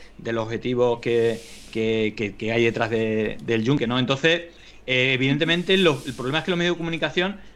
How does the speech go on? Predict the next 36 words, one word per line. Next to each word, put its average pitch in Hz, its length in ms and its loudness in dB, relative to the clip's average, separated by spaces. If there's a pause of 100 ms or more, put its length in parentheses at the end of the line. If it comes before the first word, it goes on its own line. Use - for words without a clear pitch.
muchas 156 340 0
veces 180 320 0
se 156 80 -4
quedan 143 220 -4
con 156 120 -4
el 151 100 -4
titular 151 440 -2
y 147 60 0
no 139 240 -4
profundizan, 160 920 -2 (260)
eh, 123 180 0
y 135 120 2
en 135 100 4
este 151 220 0
caso 196 240 0
no 147 120 2
es 151 80 -4
que 170 120 -2
mientan, 196 460 0
porque 131 200 -4
no, 135 240 -2 (220)
bueno, 139 300 -2
pueden 156 260 4
mentir, 165 540 4 (180)
algunos 143 460 -2
dicen 135 480 0
que 120 120 -4
ha 127 80 2
bene-, 139 280 0
ha 131 100 -2
beneficiado 131 640 -2
a 123 60 -2
dedo 135 160 -2
ciertas 139 260 -4
su-, 139 240 -6
eh, 127 300 0